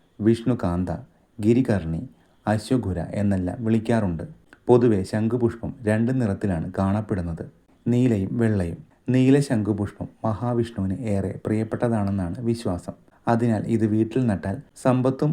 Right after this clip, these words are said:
ഐശ്വര്യവും ഉണ്ടാകുമെന്നാണ് വാസ്തുവിദഗ്ധർ പറയുന്നത്. വാസ്തുപ്രകാരം വീടിൻ്റെ കിഴക്ക്, വടക്ക്, വടക്ക് കിഴക്ക് ദിശകളിൽ ശംഖുപുഷ്പം നടുന്നതാണ് ശുഭം. ഈ ദിശ ദൈവദിശയായി കണക്കാക്കപ്പെടുന്നു. അതിനാൽ ഇവിടെ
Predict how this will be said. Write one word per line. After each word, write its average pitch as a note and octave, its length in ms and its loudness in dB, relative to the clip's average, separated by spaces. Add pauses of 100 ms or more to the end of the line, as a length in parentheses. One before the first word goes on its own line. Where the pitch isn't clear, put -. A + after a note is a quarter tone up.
ഐശ്വര്യവും G2 480 -2 (100)
ഉണ്ടാകുമെന്നാണ് G#2+ 680 0 (140)
വാസ്തുവിദഗ്ധർ G2+ 640 -2 (100)
പറയുന്നത്. G2 460 -2 (400)
വാസ്തുപ്രകാരം A#2 880 0
വീടിൻ്റെ G2 420 -2 (440)
കിഴക്ക്, A2+ 460 2 (340)
വടക്ക്, G2+ 520 0 (420)
വടക്ക് A#2 460 2
കിഴക്ക് G2+ 360 -2
ദിശകളിൽ F#2 420 -4 (100)
ശംഖുപുഷ്പം A2 640 -2
നടുന്നതാണ് F#2+ 580 -2
ശുഭം. F2 340 -8 (340)
ഈ C3+ 120 4 (100)
ദിശ - 160 0 (240)
ദൈവദിശയായി A2+ 720 0
കണക്കാക്കപ്പെടുന്നു. F#2+ 840 -4 (360)
അതിനാൽ G#2+ 380 0 (140)
ഇവിടെ G2 260 -2